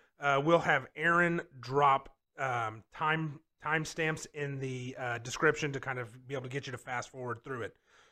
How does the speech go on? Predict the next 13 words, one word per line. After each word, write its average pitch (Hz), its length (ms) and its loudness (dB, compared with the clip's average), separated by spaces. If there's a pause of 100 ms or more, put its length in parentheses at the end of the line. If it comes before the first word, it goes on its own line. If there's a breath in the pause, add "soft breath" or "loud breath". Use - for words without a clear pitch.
(120)
So 147 60 -8
we'll 151 80 0
start 180 240 8
off 190 200 10
with 170 100 4
our 175 180 10
introductions. 180 580 4
Let's 147 100 -14
go 175 140 4
around 175 220 8
the 165 60 0
table, 180 260 6
boys. 170 320 8